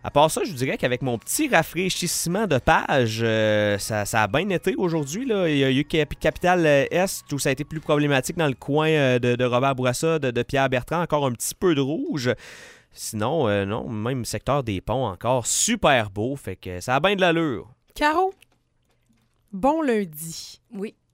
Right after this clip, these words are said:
Speaker 3: Allô.
Speaker 2: Est-ce que t'es anxieuse, toi, personnellement, par rapport à tout ce qui est actualité ?
Speaker 3: Non, je suis pas anxieuse du tout. C'est drôle, hein ? C'est, j'ai, j'ai préparé la chronique, puis je me disais, j'ai pas d'anxiété, je me sens concernée.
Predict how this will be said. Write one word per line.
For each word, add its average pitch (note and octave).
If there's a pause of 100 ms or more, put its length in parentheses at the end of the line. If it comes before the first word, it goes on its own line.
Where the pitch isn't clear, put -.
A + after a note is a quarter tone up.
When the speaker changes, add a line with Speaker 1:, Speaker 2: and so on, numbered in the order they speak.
(200)
Speaker 3:
Allô. A3+ (160)
Speaker 2:
Est-ce B3+
que F#4 (200)
t'es D#4+ (500)
anxieuse, C#4+
toi, A3+ (140)
personnellement, A3
par G#3+
rapport A3+
à G3+
tout -
ce -
qui B3
est B3
actualité ? G#3 (120)
Speaker 3:
Non, D#3+ (360)
je -
suis -
pas -
anxieuse E3
du F#3+
tout. G3 (320)
C'est -
drôle, F3
hein ? G#3
C'est, E3+
j'ai, E3
j'ai D3+
préparé G#3
la A#3+
chronique, A3+
puis G#3
je F#3+
me E3
disais, D#3+
j'ai G3
pas D#4
d'anxiété, A#3
je G3+
me D#3+
sens G3
concernée. F#3